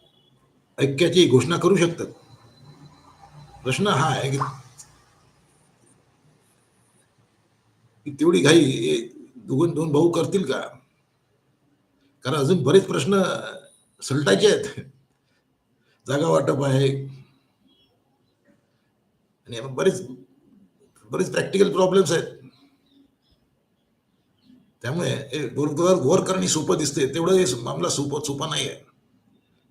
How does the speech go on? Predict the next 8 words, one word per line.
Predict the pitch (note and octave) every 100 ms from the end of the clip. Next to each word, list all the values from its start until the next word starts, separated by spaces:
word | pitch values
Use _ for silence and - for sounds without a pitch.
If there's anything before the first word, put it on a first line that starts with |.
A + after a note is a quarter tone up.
| -
भाजप | C#3 F3+ A#2+ B2 G2 - _ _ _
दुरून | A#2 F3+ D3 C3+
ही | - C#3
गंमत | C#3+ B2+ C#3 F3+
पाहत | - D3 -
आहे. | C3 - - _ _ _ _ _ _ _ _ _ _ _
काय | - E3+
होणार? | D#3 A#2